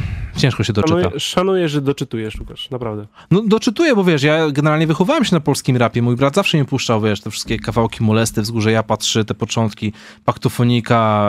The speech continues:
Speaker 1: e, Slums Attack i, i, i T D, wszystko, wiesz. E, ja po prostu sięgnąłem po tę książkę, bo myślałem, że może poznam jakieś tam ciekawostki, historię, jak to wyglądało na początku. No i pewnie dużo czytam tych ciekawostek historii,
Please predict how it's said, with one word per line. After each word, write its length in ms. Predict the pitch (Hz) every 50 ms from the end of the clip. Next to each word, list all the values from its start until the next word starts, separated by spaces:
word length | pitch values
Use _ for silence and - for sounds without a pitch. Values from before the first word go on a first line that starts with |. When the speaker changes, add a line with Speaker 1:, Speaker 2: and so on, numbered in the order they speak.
| 95 98
Speaker 1:
e, 200 | 101 101 101 98
Slums 360 | - - 123 117 113 107 -
Attack 420 | 107 - 113 113 110 107 - -
i, 40 | 117
i, 580 | 104 - - 107 107 101 82 107 98 82 110 110
i 40 | 104
T 200 | - 127 120 113
D, 180 | 107 110 107 101
wszystko, 540 | - - 123 - - - 110 104 104 98 - - - - - - - _ _ _ -
wiesz. 380 | 113 110 101 95 - - - -
E, 420 | - 104 104 98 95 98 98 95 - _ _ _ _ -
ja 80 | 127
po 20 | -
prostu 200 | 139 135 - 147
sięgnąłem 340 | - 143 135 139 156 175 170
po 80 | 165
tę 80 | 139 135
książkę, 380 | - - 127 131 131 - -
bo 100 | 120 120
myślałem, 300 | 120 110 - - 120 120
że 80 | 110 113
może 220 | 113 113 104 110
poznam 340 | 107 - 131 127 110 123 110
jakieś 220 | 107 101 - - -
tam 160 | - 98 95
ciekawostki, 880 | - - 107 - 101 101 117 113 - - - - - 110 107 104 98 - _ _ _ -
historię, 540 | - 107 - - - 117 107 107 104 101 101
jak 180 | 98 95 92 -
to 100 | - 92
wyglądało 360 | 95 98 98 95 98 98 98
na 100 | 98 95
początku. 560 | - 107 - - 113 107 104 - - 113 120
No 80 | 151 208
i 60 | 226
pewnie 360 | - 208 175 185 202 214 214 214 _ _ _ _ _ _ _ _ -
dużo 200 | 381 349 302 302
czytam 320 | 294 370 381 381 269 190
tych 140 | 143 143 -
ciekawostek 520 | - 135 - - 113 117 117 - - 117 -
historii, 480 | - 107 - - 117 107 104 104 101